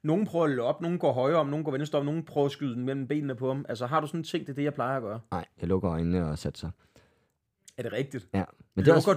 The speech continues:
Speaker 1: du øjnene, når du skyder?
Speaker 2: Nej, jeg gør ikke,
Speaker 1: Nå.
Speaker 2: men jeg losser bare til den, og så, øh, håber jeg, at den får nok kraft til, at han brækker hånden, når den går ind, ikke? Men, øh, det er jo så ikke gået så godt den her sæson.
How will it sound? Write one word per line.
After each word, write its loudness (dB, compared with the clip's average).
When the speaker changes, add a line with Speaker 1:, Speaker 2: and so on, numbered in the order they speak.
Speaker 1:
du 4
øjnene, 2
når -2
du -6
skyder? -2
Speaker 2:
Nej, 4
jeg -4
gør -6
ikke, -4
Speaker 1:
Nå. 8
Speaker 2:
men 10
jeg 10
losser 10
bare 6
til 4
den, 0
og 4
så, 4
øh, 4
håber 2
jeg, 4
at 0
den -6
får -6
nok -4
kraft -6
til, -4
at 2
han -2
brækker -2
hånden, -6
når -6
den -8
går -8
ind, -8
ikke? -2
Men, 0
øh, -2
det -4
er 2
jo 4
så 2
ikke 0
gået 8
så 2
godt 6
den 0
her 4
sæson. -2